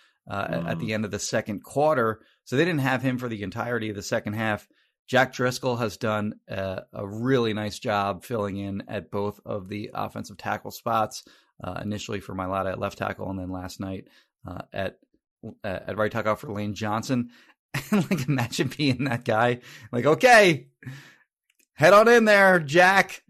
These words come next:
Speaker 1: Go block Micah Parsons one-on-one for, <laughs> for the rest of the night." And that's not exactly what, what happened. They, they gave him help for sure. But, uh, he's done a nice job, you know, filling in at both. Uh, he's, he's basically their new swing tackle. There's maybe some debate whether Andre Dillard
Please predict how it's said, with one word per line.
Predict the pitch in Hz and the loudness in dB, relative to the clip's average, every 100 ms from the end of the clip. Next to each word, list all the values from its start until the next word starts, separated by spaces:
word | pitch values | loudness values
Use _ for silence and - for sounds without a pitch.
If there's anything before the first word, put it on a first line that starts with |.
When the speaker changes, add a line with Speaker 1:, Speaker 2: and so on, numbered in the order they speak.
| _ _ _ _ _ - | _ _ _ _ _ -6
Speaker 1:
Go | 131 185 | 2 4
block | 180 185 180 | 6 6 6
Micah | 175 180 190 | 4 2 2
Parsons | - 185 180 175 143 | 4 6 6 4 0
one-on-one | 135 143 139 135 139 139 | 2 4 6 6 4 2
for, | 135 143 131 | 2 0 0
<laughs> | |
for | - 170 226 | -4 4 4
the | 135 170 | 4 -4
rest | 123 - | -6 -4
of | 131 | -2
the | 127 | 2
night." | 123 127 - 139 143 | 2 2 0 -8 -6
And | 147 156 131 | 0 2 2
that's | 117 131 | 2 2
not | 123 95 | 2 -4
exactly | 104 101 95 107 | 0 0 0 -4
what, | 98 101 | -6 -8
what | 104 101 | -8 -4
happened. | 98 95 101 | -2 -2 -4
They, | 92 - 110 | -8 -8 -8
they | |
gave | 101 98 | -6 -6
him | 92 | -8
help | 87 95 - | -6 -8 -8
for | 92 | -12
sure. | - 104 90 - _ _ - | -6 -6 -6 -12 _ _ -8
But, | 98 | -6
uh, | 95 92 | -6 -6
he's | 110 139 | -4 -2
done | 139 113 | 0 -2
a | 107 | -2
nice | 107 107 | -4 -4
job, | 120 101 98 - | -4 -2 -2 -4
you | 107 | -8
know, | 95 | -8
filling | - 120 101 98 | -4 -4 -4 -6
in | 98 98 - _ - | -6 -8 -10 _ -10
at | 107 - | -10 -4
both. | 110 107 | -4 -4
Uh, | - 120 | -6 -8
he's, | 120 135 | -4 -6
he's | 110 135 117 | -2 -4 -4
basically | - 110 101 110 | -6 -6 -4 -4
their | 98 | -6
new | 98 95 | -6 -8
swing | - 131 131 | -6 -2 -2
tackle. | 110 101 113 104 - _ _ | 0 0 0 -2 -4 _ _
There's | - 110 | -10 -6
maybe | 107 104 | -4 -4
some | 95 113 | -6 -6
debate | 98 90 104 107 | -6 -4 -4 -4
whether | 110 101 98 98 - | -4 -4 -4 -8 -8
Andre | 98 92 92 | -8 -6 -4
Dillard | 107 104 101 - | -2 0 -2 -4